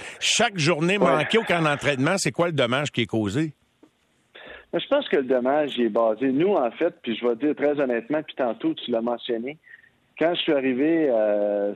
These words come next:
Speaker 2: samedi, j'étais là, évidemment, puis quand j'ai vu les joueurs, euh, sam-, samedi soir, d'abord, j'étais très content. Écoute, l'atmosphère était super. Euh,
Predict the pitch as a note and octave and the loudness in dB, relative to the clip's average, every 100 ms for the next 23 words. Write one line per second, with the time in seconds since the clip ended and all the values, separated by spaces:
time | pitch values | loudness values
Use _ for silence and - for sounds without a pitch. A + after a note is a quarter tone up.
0 | - B2+ A#2 A2 C#3 C#3+ - A2 A2 B2 | -4 -2 -2 -2 -4 -4 0 0 2 0
1 | G#2+ G2 G2 C3 D3 - - C#3+ C3+ A#2 | 0 -2 -2 -2 -4 -6 -6 -4 -2 -2
2 | G#2 A2+ G#2+ C3 B2 G#2+ A2+ A#2+ C3 A#2+ | -2 -2 -2 0 0 0 0 -2 0 -2
3 | G#2 G2 G2 F#2+ - - A#2+ A2+ G2 - | -2 -4 -6 -12 -8 -4 -4 -4 -8 -14
4 | - - - A#2 G2+ - C#3+ C#3+ C#3 G3 | -20 -10 -6 -4 -4 -2 0 2 0 0
5 | F#3 C3+ A2+ B2+ D#3 D#3+ C3 A2+ C#3+ C#3+ | -2 -4 -4 -2 -4 -2 -6 -4 -4 -4
6 | A#2+ E3+ - - - - _ - D#3+ E3 | -4 -6 -8 -18 -20 -20 _ -2 -2 0
7 | D3 - D#3 D3+ B2 G#2+ A2+ G#2 F#2+ - | -2 0 0 2 0 -2 -2 -2 -4 -8
8 | _ _ _ _ - - - A#2 F#2 - | _ _ _ _ -12 -8 -4 -2 -4 -6
9 | - _ _ _ _ A2 A2 G#2+ G2+ G2 | -18 _ _ _ _ -2 0 0 0 -4